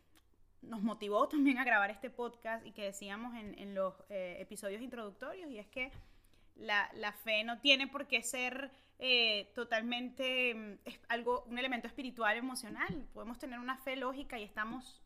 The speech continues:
aquí encontramos la base bíblica, estamos llamados a tener una fe que, que se puede explicar de manera lógica, ¿no?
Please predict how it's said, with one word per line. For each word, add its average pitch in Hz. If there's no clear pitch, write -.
aquí -
encontramos 240
la 220
base 185
bíblica, 180
estamos 208
llamados 202
a 294
tener 233
una 226
fe 208
que, 240
que 240
se -
puede 269
explicar 240
de 208
manera 196
lógica, 202
¿no? 320